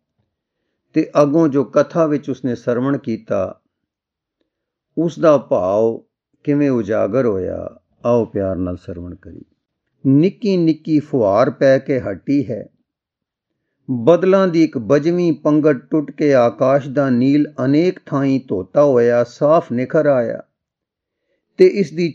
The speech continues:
ਚਮਕ ਦੀ ਛਬੀ ਵਿੱਚ ਡਲ ਡਲ ਕਰਦਾ ਨਿਕਲਿਆ ਚੰਦਰਮਾ ਸਾਰੇ ਚਾਂਦਨੀ ਪਸਾਰ ਰਿਹਾ ਹੈ।" ਸਾਈਂ ਦਾਸ ਜੀ ਹਰਮੰਦਰ ਜੀ ਦੀ ਪਰਿਕਰਮਾ ਵਿੱਚ ਪ੍ਰਾਰਥਨਾ ਵਿੱਚ ਜੁੜੇ ਬੈਠੇ ਸੇ ਕਿ ਇੱਕ ਸਿੰਧੀ ਸਿੱਖ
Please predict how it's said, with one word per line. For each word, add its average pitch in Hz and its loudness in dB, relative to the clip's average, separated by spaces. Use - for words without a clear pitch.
ਚਮਕ 180 0
ਦੀ 165 -2
ਛਬੀ 156 0
ਵਿੱਚ 151 -2
ਡਲ 131 2
ਡਲ 147 4
ਕਰਦਾ 139 2
ਨਿਕਲਿਆ 131 0
ਚੰਦਰਮਾ 139 0
ਸਾਰੇ 180 0
ਚਾਂਦਨੀ 139 -2
ਪਸਾਰ 135 -2
ਰਿਹਾ 139 -2
ਹੈ।" 110 -10
ਸਾਈਂ 180 0
ਦਾਸ 165 4
ਜੀ 151 -2
ਹਰਮੰਦਰ 135 0
ਜੀ 139 -2
ਦੀ 131 -2
ਪਰਿਕਰਮਾ 131 -2
ਵਿੱਚ 143 -2
ਪ੍ਰਾਰਥਨਾ 123 2
ਵਿੱਚ 131 -4
ਜੁੜੇ 131 0
ਬੈਠੇ 120 -2
ਸੇ 104 -8
ਕਿ 170 0
ਇੱਕ 180 -2
ਸਿੰਧੀ 180 0
ਸਿੱਖ - -6